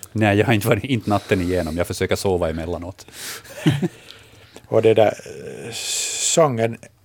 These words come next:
Speaker 2: är ett sånt här, man kan kalla det ett pladder. Det är alltså, den repeterar inte samma strof utan det är så här fritt, fritt strömmande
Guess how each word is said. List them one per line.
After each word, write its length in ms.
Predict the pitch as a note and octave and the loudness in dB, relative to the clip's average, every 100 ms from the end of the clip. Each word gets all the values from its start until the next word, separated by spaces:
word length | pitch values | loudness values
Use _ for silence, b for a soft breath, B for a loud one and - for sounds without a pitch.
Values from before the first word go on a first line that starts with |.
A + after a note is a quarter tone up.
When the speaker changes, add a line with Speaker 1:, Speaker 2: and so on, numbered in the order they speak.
| _ _ _ | _ _ _
Speaker 2:
är 140 | B2 | 0
ett 100 | A#2+ | 0
sånt 140 | - C3 | 0 0
här, 140 | B2 B2 - - B B B B B B - - | -2 -2 -12 -14 B B B B B B -20 -14
man 160 | A2 A2 | -6 -6
kan 140 | G#2+ | -6
kalla 200 | G2+ B2+ | -2 2
det 60 | A#2+ | 2
ett 240 | A#2+ - | 0 -4
pladder. 480 | - C3+ B2 G2+ G#2 | -2 2 2 0 -4
Det 100 | F#2+ | -2
är 40 | G2+ | -6
alltså, 180 | - | -6
den 220 | G#2 G#2 G2+ | -6 -4 -2
repeterar 600 | A#2 A#2 - B2+ G#2+ G2+ | 0 0 2 2 2 0
inte 160 | G#2 | -4
samma 220 | - A2 G2+ | -6 -6 -6
strof 400 | - A2+ G2 G#2 | -4 -2 -2 -4
utan 240 | - F#2+ | -8 -8
det 80 | F#2+ | -8
är 80 | F#2 | -8
så 140 | - | -6
här 140 | A2+ A#2+ B B B B B | -6 -6 B B B B B
fritt, 640 | - - A#2 B2+ B2+ - - | -20 -8 2 2 0 -14 -16
fritt 320 | - C3+ C3 | -2 0 0
strömmande 760 | - A#2 G#2+ G2+ G2+ G2 G2 | -4 -2 -2 -2 -6 -4 -6